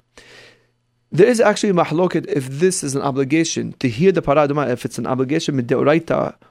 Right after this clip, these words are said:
or only midrabanan. So therefore, what we s-, what we say, what the poskim bring down, is that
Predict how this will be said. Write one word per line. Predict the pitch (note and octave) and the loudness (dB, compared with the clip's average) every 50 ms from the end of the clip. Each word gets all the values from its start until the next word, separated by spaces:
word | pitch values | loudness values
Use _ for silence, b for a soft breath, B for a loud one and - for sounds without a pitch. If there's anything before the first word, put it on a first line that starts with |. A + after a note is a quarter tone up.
| b b b _ | b b b _
or | - F3 F3 E3+ D#3 - | 2 2 4 4 4 2
only | - D#3 E3 D#3+ D3 | 2 0 0 0 0
midrabanan. | C#3+ C3+ B2 C3 C3+ B2+ A#2+ A2+ A2+ A2+ B2 D3 F3+ A3 A#3 B3 C4+ _ _ _ _ _ _ _ _ | 0 0 0 0 0 0 0 0 0 0 2 4 4 4 2 0 -4 _ _ _ _ _ _ _ _
So | - - E3 | -4 -2 2
therefore, | F3+ A3 A3+ F3+ F#3+ G3 F#3+ G3 G3+ G#3+ A3 b b b b b b b b b b - | 2 2 2 2 2 2 2 2 2 0 -4 b b b b b b b b b b 0
what | - D3 | 0 2
we | C#3+ D3+ | 2 2
s-, | C#3+ D3+ - - - - | 0 -2 -4 -6 -6 -6
what | - C#3 C#3+ C3+ | -4 -2 -2 0
we | C#3 | 0
say, | C3+ - G3+ G#3 | -2 0 2 2
what | F#3+ D#3+ C#3 | 2 2 0
the | B2+ | -2
poskim | - - C#3 C#3+ - F3+ F#3 | -2 -2 -2 -2 0 0 0
bring | F#3 G3+ G3+ G3 | 2 2 2 2
down, | G#3 A#3 A3+ G3 F#3+ G3 G#3+ b b b b b b | 2 2 2 2 0 -2 -6 b b b b b b
is | - D#3 D#3 D3 | 0 0 0 2
that | D3+ D#3 D#3+ D#3 D3 - - | 4 4 4 4 2 -2 -10